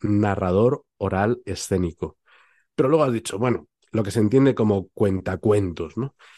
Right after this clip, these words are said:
Y, y yo sé que eso es una palabra que, que en España es con toda, no sé, cariñosa y se dice, pero quien me enseñó a contar cuentos, que es Francisco Garzón Céspedes, que es cubano, lleva en Madrid, somos muy,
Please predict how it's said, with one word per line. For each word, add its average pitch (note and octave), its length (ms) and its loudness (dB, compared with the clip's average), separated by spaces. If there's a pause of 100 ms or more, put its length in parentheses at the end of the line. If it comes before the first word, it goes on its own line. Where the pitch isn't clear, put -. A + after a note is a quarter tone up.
(140)
Y, A2+ 420 2
y A2+ 40 2
yo A#2+ 100 0
sé C#3 120 0
que C3 80 2
eso C#3 120 -2
es C3 100 -6
una C3 140 2
palabra B2+ 560 0 (280)
que, F#2+ 520 0
que - 80 -6
en F#2 80 0
España G#2+ 420 0
es G#2 80 -2
con G2 260 -2
toda, G2 800 -2 (420)
no A2 140 0
sé, A#2+ 160 -2
cariñosa B2 920 2 (280)
y A2 100 -6
se G#2+ 120 -4
dice, G2 560 0 (400)
pero C#3+ 420 2 (100)
quien A2 220 -2
me G#2 100 2
enseñó G#2 340 2
a A#2+ 40 2
contar A#2+ 320 0
cuentos, B2+ 540 -2 (400)
que F#2+ 200 0
es - 220 -4
Francisco G#2+ 540 -2
Garzón G2 360 -2
Céspedes, G#2+ 560 -2
que - 100 -8
es - 60 -14
cubano, G#2+ 680 0
lleva G2 180 -4
en F#2+ 60 -2
Madrid, G2+ 280 0
somos G2+ 260 0
muy, F#2+ 320 -2